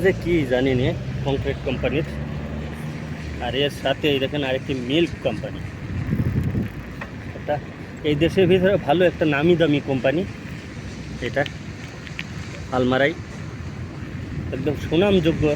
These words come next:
একটা কোম্পানি, কারণ এই কোম্পানির দুধ আমরাও খেয়ে থাকি। আমাদের পাশেই কোম্পানি, মানুষ হয়তো বা বলে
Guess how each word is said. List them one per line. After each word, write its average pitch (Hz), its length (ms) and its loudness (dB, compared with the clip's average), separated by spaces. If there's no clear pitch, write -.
একটা 135 160 2
কোম্পানি, 147 360 4
কারণ 135 260 4
এই 147 160 4
কোম্পানির 160 460 6
দুধ 170 120 6
আমরাও 165 300 8
খেয়ে 165 240 2
থাকি। 160 200 2
আমাদের 180 240 4
পাশেই 185 360 2
কোম্পানি, 160 280 4
মানুষ 180 180 4
হয়তো 180 280 4
বা 196 80 8
বলে 196 180 8